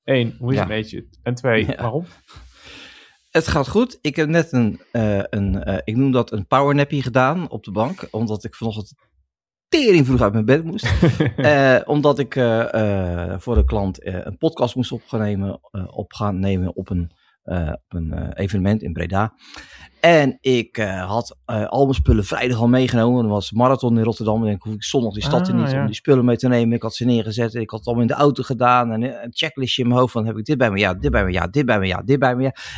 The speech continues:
Speaker 2: En ik ben tien kilometer onderweg. Ik denk, shit, ik vergeet mijn laptop.
Speaker 1: Ah,
Speaker 2: Dus
Speaker 1: nee,
Speaker 2: ik,
Speaker 1: dat meen je niet.
Speaker 2: <laughs> dus ik moest weer terug om mijn, eh, laptop op te halen. Dus, eh,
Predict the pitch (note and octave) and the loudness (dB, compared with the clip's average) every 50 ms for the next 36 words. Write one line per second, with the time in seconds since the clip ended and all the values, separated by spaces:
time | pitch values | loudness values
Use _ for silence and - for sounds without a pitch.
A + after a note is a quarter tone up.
0 | - - A#2+ A#2+ B2 A2+ A2 A2 - - E3 D3 - D3 B2+ B2 A#2 - B2 A2+ | -4 0 2 4 4 4 2 0 0 -2 -2 -2 0 0 2 2 2 2 2 0
1 | A#2 A#2 B2+ B2+ B2 A#2 G2+ G#2 F#2+ F#2 - - A#2 F#2+ - - - - G2+ F#2 | 2 2 2 0 0 -2 -2 -2 -2 -2 0 0 0 -2 -2 -6 -10 -8 -8 -6
2 | - F#2 F2 F2 E2 - - F2+ E2+ - - - - _ _ _ - - - - | -4 -4 -4 -4 -4 -4 -6 -10 -6 -6 -6 -6 -8 _ _ _ -20 -20 -10 -6
3 | A#2+ A#2 A2 G#2 G2+ G2 G2 F#2+ G2 D3+ C#3 - - - F3 F3 D#3+ - - - | -2 -2 -2 0 0 2 2 2 2 2 2 2 4 4 2 2 4 4 4 4
4 | C#3 A#2 - - - - - - - - - _ _ - - - A#2 G2+ - C3 | 2 -2 -6 -12 -16 -16 -16 -12 -12 -14 -14 _ _ -14 -2 -2 0 0 2 2
5 | A#2+ B2 A#2 G#2 G#2 F#2+ - - G#2+ G#2 G2+ - - F#2 F#2 E2+ E2+ E2 D#2 D#2+ | 4 4 4 4 4 2 2 2 2 2 2 -2 -6 -4 -4 -2 -2 -4 -6 -6
6 | D#2+ D#2 - E2+ D#2 - - D#2+ - - D2+ - - - D#2 D#2 D#2 D2+ - - | -8 -8 -8 -8 -10 -10 -12 -14 -14 -14 -18 -12 -8 -8 -6 -6 -6 -8 -10 -14
7 | - - - - - - | -16 -14 -14 -14 -14 -14